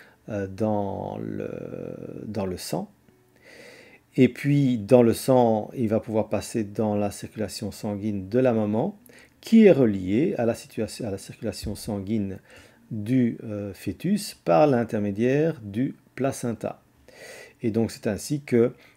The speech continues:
le, les nutriments qui vont passer dans l'intestin vont pouvoir regagner la circulation sanguine du fœtus.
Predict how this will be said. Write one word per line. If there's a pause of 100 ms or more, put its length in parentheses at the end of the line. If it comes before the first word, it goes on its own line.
(160)
le,
les
nutriments
qui
vont
passer
dans
l'intestin
vont
pouvoir
regagner (440)
la
circulation
sanguine
du
fœtus.